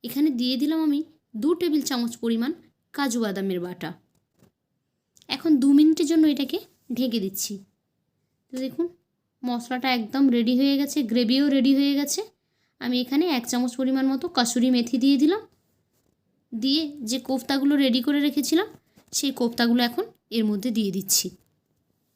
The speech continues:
এটা রান্না করতে খুব বেশি সময় লাগবে না, এক থেকে দেড় মিনিটের মধ্যেই কিন্তু রান্নাটা একদম কমপ্লিট। Just একটু ফুটে উঠলেই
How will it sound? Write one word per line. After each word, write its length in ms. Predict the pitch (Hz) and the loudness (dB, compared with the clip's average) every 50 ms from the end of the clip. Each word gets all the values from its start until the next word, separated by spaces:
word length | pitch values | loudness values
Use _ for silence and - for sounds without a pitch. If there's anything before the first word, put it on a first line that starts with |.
| _ _ _ _ _ _ _ _ _ _ _ _ _ _ _ _ _ _ _ _ _ _ _ _ _ _ _ _ _ _ _ _ - | _ _ _ _ _ _ _ _ _ _ _ _ _ _ _ _ _ _ _ _ _ _ _ _ _ _ _ _ _ _ _ _ -10
এটা 160 | - 262 285 339 | -6 -4 -2 2
রান্না 280 | 320 277 269 277 285 | 2 2 2 2 0
করতে 260 | 302 - 370 359 - 330 | -2 -4 -6 -4 -2 -4
খুব 200 | - - - 330 | -4 -2 -2 0
বেশি 240 | 277 330 339 - 349 311 | 0 2 0 0 0 -2
সময় 320 | - 277 240 233 226 214 202 | 0 0 2 2 2 2 0
লাগবে 200 | 185 180 190 190 | -2 -2 -4 -4
না, 80 | 202 | -4
এক 240 | - - - 247 277 - - | -4 -2 -2 -2 -2 -4 -8
থেকে 180 | - 311 339 330 | -8 -4 -2 0
দেড় 220 | 240 262 254 254 | 2 2 2 2
মিনিটের 300 | 254 262 277 262 302 285 | 2 2 0 0 0 0
মধ্যেই 320 | 269 254 240 233 269 285 262 | 0 0 0 0 0 -2 0
কিন্তু 260 | 294 277 254 269 370 508 - _ _ _ _ _ _ _ - - | 0 -2 -2 -2 -6 -8 -8 _ _ _ _ _ _ _ -10 -6
রান্নাটা 360 | 226 214 214 220 220 220 233 | -4 -4 -2 -4 -2 -2 -2
একদম 280 | 214 202 190 247 277 294 | -2 -2 -2 0 0 0
কমপ্লিট। 460 | 294 262 214 196 180 - 180 175 175 - - _ _ _ _ _ _ - | 2 0 -2 -2 -2 -2 -4 -4 -4 -8 -20 _ _ _ _ _ _ -6
Just 240 | 240 269 277 - - 240 | -6 -4 -4 -2 -2 -4
একটু 160 | 233 240 - 285 | -2 0 -2 -4
ফুটে 300 | 277 - 277 240 - 277 | -2 -2 -4 0 0 2
উঠলেই 320 | 269 240 233 269 339 440 | 2 2 2 2 0 0